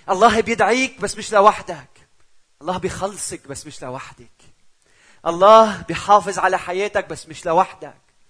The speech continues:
الله ش-، قلبه، لأن مشيئة الله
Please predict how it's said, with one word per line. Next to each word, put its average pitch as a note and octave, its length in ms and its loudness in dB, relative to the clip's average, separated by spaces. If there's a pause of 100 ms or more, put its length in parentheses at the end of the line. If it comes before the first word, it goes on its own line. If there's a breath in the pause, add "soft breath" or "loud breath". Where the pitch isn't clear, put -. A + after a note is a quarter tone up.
(380)
الله D3+ 580 -4 (480)
ش-، - 220 -18 (380)
قلبه، D#3+ 520 -2 (200)
لأن E3 480 -10 (320 soft breath)
مشيئة G3+ 840 0
الله D3+ 360 -6